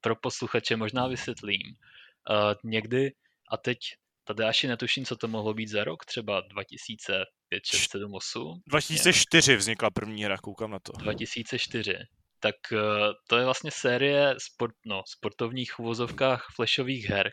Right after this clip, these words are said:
Speaker 1: které si teda dneska už asi moc nezahrajete. A tam jste v roli, eh, Yetiho takovým zvláštním způsobem teorizovali tučňáky a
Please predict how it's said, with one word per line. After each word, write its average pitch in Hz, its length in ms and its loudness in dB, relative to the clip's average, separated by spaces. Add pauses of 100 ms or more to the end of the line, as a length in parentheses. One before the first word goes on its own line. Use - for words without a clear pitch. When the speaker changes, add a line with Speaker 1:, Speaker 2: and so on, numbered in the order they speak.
Speaker 1:
které 101 240 6
si - 140 -10
teda 107 220 2
dneska 107 340 -8
už 113 140 -4
asi - 200 -8
moc 123 220 -10
nezahrajete. 107 680 -2 (640)
A 104 420 6 (360)
tam 113 140 2
jste 123 220 -2
v 120 80 -2
roli, 131 500 0
eh, - 60 -12 (260)
Yetiho 117 680 2 (920)
takovým 127 360 -2
zvláštním 117 420 2
způsobem 127 540 -6
teorizovali 123 580 0
tučňáky 117 760 -6 (360)
a 98 320 6